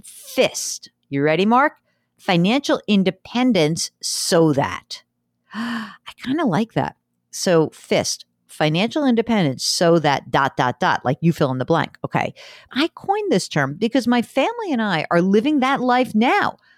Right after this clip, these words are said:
My wife is retired military. I will be too by the end of next summer.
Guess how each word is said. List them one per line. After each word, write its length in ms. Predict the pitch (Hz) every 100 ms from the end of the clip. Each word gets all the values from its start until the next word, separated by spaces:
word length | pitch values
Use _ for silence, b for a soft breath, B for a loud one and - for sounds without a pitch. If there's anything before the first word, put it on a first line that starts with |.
| b -
My 280 | 175 214 214
wife 640 | 175 196 214 285 381 - -
is 260 | 220 190
retired 600 | 170 160 - 175 208 214
military. 680 | 156 156 147 - 107 76 92 - 180
I 320 | 214 285 330
will 380 | 226 240 240 202
be 340 | 196 202 190
too 380 | - 196 170 175
by 200 | 160 151
the 200 | 147 -
end 320 | 170 170 185 -
of 160 | 156 151
next 460 | 135 135 - -
summer. 300 | 107 - -